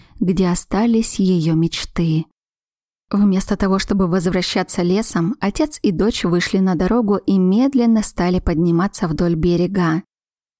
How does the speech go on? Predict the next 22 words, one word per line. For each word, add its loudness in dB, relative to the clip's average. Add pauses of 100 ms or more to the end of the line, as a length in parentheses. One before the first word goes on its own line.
(140)
Опечаленные 0
предстоящей -2
разлукой, 0
они 4
молчали. 0 (720)
Когда 0
они 2
порой 0
проходили 0
мимо 2
ферм, 0 (320)
им 4
ударял 2
в 2
лицо 0 (120)
то 0
запах -2
растертых -4
яблок, -2
аромат 0
свежего -2
сидра, 0